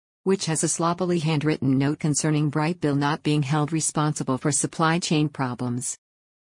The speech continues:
Before the Cal meeting, there will be a special voting meeting held. They'll be voting on many personnel hirings, resignations, retirements and the like from many job classifications.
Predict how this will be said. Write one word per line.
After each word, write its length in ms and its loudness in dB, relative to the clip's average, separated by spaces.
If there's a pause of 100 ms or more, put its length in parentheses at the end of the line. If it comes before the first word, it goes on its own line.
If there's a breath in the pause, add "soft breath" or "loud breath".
(120)
Before 340 4
the 100 2
Cal 220 0
meeting, 480 2 (220)
there 100 4
will 120 4
be 160 4
a 40 4
special 440 0
voting 340 0
meeting 260 2
held. 400 -2 (420)
They'll 260 4
be 180 0
voting 300 4
on 100 2
many 260 2
personnel 540 0
hirings, 680 -2 (180)
resignations, 1000 0 (180)
retirements 680 2
and 120 4
the 60 2
like 260 0
from 200 0
many 240 2
job 300 0
classifications. 1200 -2